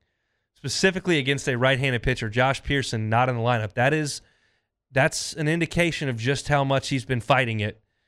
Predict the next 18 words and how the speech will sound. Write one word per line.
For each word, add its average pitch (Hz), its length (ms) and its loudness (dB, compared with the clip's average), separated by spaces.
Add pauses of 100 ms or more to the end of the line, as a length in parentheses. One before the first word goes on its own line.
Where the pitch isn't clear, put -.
(280)
in 127 380 0
the 123 100 0
fall 123 500 4
and 120 240 -2
early 120 300 2
on 113 180 2
in, 110 200 0
in 110 160 -4
practice. 123 420 0
He 117 100 -4
just 117 280 -2
has 123 160 0
not 117 240 0
swung 117 240 -2
the 107 60 -2
bat 127 220 2
very 110 140 0
well. 98 260 0